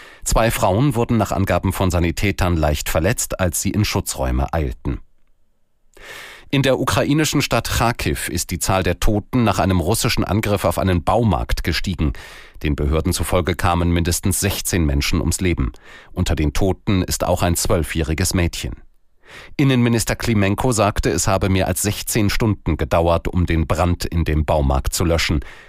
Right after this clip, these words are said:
Er sprach von einem gezielten russischen Luftangriff. Bei der Kommunalwahl in Thüringen zeichnen sich zunächst keine größeren Erfolge der A F D ab.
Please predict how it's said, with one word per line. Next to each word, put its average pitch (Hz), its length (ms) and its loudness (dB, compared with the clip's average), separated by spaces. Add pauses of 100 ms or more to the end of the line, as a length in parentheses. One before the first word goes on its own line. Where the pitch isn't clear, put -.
(180)
Er 85 120 -4
sprach 85 280 0
von - 160 0
einem 95 220 2
gezielten 78 640 -2
russischen 80 520 -2
Luftangriff. - 720 -6 (1700)
Bei 127 100 2
der 131 160 2
Kommunalwahl 131 800 2
in 113 180 0
Thüringen 95 520 2
zeichnen 98 420 0
sich 95 200 -2
zunächst 107 460 0
keine 113 380 2
größeren 101 520 0
Erfolge 104 460 0
der 85 240 0
A 92 140 2
F - 240 -2
D 98 200 0
ab. - 240 -8